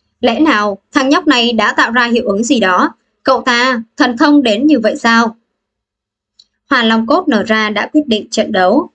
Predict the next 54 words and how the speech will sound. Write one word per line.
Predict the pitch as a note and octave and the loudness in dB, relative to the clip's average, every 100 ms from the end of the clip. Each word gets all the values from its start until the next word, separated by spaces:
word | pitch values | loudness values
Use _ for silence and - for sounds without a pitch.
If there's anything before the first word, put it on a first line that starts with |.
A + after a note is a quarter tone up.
| - | -6
đám | A3+ B3+ | -4 0
đông | D4 D4 | 2 2
chết | F#4+ F#4 | 0 -2
lặng | C4+ G#3+ | -2 -2
một | G#3 F#3 | -4 -2
hồi | G3+ G3 | -2 0
lâu, | G3+ A3 A3 - - | 2 0 -2 -8 -2
không | D4 D4 | 2 2
biết | F#4 - | 0 -2
bao | B3+ | 0
lâu | B3+ B3 | 0 0
sau | C#4 B3 B3 A3+ | 0 0 0 -2
họ | A#3 A3 | -4 -2
mới | F#3+ F#3 A#3+ | -4 -2 0
hoàn | G#3+ F3 | -2 -2
hồn. | F3+ F3+ F3 _ _ _ _ B3 | -2 -2 -4 _ _ _ _ -4
"Đẹp | A3 A3+ | -2 0
quá!" | C#4+ F4 G4+ _ _ _ _ _ _ _ - | 0 0 -2 _ _ _ _ _ _ _ -4
Hoa | G3+ - | -2 0
vừa | B3+ | 0
nở | A3+ G3+ F3+ | 2 0 0
đã | G#3+ | -2
khiến | B3+ G#3 G#3+ | -2 -2 0
những | B3+ C4 | 0 0
bông | B3 | -2
hoa | A#3+ A3 A3 | 0 -2 0
khác | D#4 D#4+ | -2 -2
héo | A#3 - | -2 0
úa. | G#3+ G3 D#4+ - _ | 0 0 -2 -6 _
"Đây | A3 G#3+ A3 | 0 0 0
chính | A3+ A3+ | -2 0
là | D4+ | 2
Hoa | A#3+ A#3+ A3+ | 2 0 0
Vương | A#3+ A3 A3 | 2 2 2
trong | A3+ A3 | -2 -2
truyền | G#3 | -4
thuyết | - D4 | -2 -2
sao? | C#4+ C4 C#4 - _ _ _ _ - | 0 -2 -4 -10 _ _ _ _ -6
Không | E4 | -4
thể | F4 G#3 | -2 -2
nào, | G3 G3+ F#3+ _ _ _ - | 0 -2 -4 _ _ _ -4
thật | C#4 | 0
không | E4 D#4 | 2 4
ngờ | B3+ A#3 A#3 | 4 2 0
cuộc | A3+ | 0
đời | A#3 A3 | 0 0
tôi | A#3+ A#3 | 0 2
lại | B3 G3 | 0 -2
có | G3 G#3 | -4 -2
thể | B3+ F3+ | -2 -2
nhìn | F#3+ | -6
thấy | G#3+ G3 | -4 -2
Hoa | A#3 A3+ | 0 0
Vương. | A#3 A#3 A#3 | 2 2 0